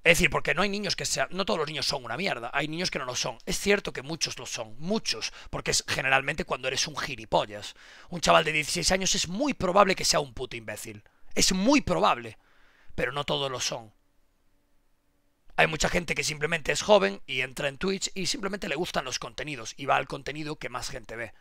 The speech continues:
que generalmente es el stream de Auronplay, cuando vas a los canales que hay en directo. Pero ese tío no es un niño rata, ni esa tía es una niña rata. Son simplemente gente joven. Entonces, si tú dices, eh, "No, es muy impo-, es muy difícil ganar Auronplay", ¿por qué? Porque tiene mucha gente joven que le sigue.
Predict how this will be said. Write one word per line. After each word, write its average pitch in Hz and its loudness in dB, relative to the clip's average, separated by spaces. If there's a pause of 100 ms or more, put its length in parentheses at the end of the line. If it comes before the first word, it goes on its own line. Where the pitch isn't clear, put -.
(240)
que 123 -4
generalmente 131 0
es - -2
el 123 -8
stream 117 -12
de 107 -6
Auronplay, 101 -10 (420)
cuando 113 -4
vas 113 0
a 120 0
los 117 -6
canales 113 -6
que 123 -8
hay 120 -8
en 107 -14
directo. 101 -16 (1120)
Pero 175 4
ese 170 2
tío 202 4
no 220 4
es - 2
un 170 -8
niño 139 -6
rata, 180 4
ni 135 -6
esa - 0
tía 170 -4
es 113 -6
una 113 -8
niña 113 -8
rata. 123 -8 (840)
Son 131 -6
simplemente 143 -2
gente 170 0
joven. 117 2 (260)
Entonces, 196 8 (220)
si - 8
tú 277 8
dices, 196 4
eh, 156 8
"No, 196 8
es 175 2
muy 233 2
impo-, 208 -2
es 220 2
muy 240 2
difícil 208 2
ganar 180 6
Auronplay", 151 0
¿por 202 0
qué? - -2
Porque 123 -8
tiene 151 -6
mucha 151 -4
gente 135 -8
joven 113 -4
que 107 -14
le 104 -10
sigue. 98 -14